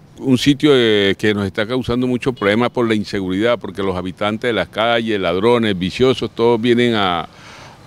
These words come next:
hacer sus cosas aquí, a esconder lo que se roban. La gente de la cuadra ya tiene mucha intranquilidad, incluso los transeúntes, porque pasan tarde de la noche y,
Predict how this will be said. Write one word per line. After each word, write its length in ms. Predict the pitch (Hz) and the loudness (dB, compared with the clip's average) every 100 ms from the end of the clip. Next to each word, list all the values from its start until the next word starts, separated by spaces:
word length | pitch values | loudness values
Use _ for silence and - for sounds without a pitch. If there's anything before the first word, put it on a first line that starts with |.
| - | -10
hacer 400 | - 95 - 113 | -6 -4 -2 -2
sus 340 | 98 123 113 - | -2 -4 -4 -4
cosas 480 | - 117 131 117 98 | -2 0 0 -2 -4
aquí, 200 | - 120 | -2 -2
a 60 | |
esconder 440 | 113 - 101 101 110 | -2 -4 -2 0 0
lo 140 | 113 | -2
que 80 | 110 | -2
se 160 | - | -2
roban. 540 | 85 117 127 120 113 101 - - - - 107 | 0 2 2 2 -2 -8 -14 -20 -18 -8 -2
La 160 | 107 | 0
gente 260 | 101 101 123 | -2 -2 -2
de 720 | 117 113 107 104 101 92 98 | 2 2 4 4 2 2 2
la 140 | 98 | 0
cuadra 280 | - 113 113 | 0 -2 0
ya 160 | 113 104 | 0 -2
tiene 520 | 117 113 113 113 113 | 0 0 2 2 2
mucha 280 | 120 131 131 | 2 2 2
intranquilidad, 680 | 123 123 110 90 90 92 110 | 0 0 -4 -4 -4 0 0
incluso 500 | 104 104 101 - 127 | -2 -6 -6 -2 0
los 160 | 113 | 0
transeúntes, 760 | - 101 95 98 104 143 - 143 | 0 -4 -2 0 2 2 0 -4
porque 280 | - 90 87 | -4 -8 -6
pasan 440 | 98 110 107 113 | -2 -2 -2 -6
tarde 300 | - 104 117 | -2 -2 0
de 40 | 117 | 0
la 140 | 92 | 0
noche 360 | 104 117 - 117 | -2 -2 0 0
y, 260 | 104 92 | 0 -2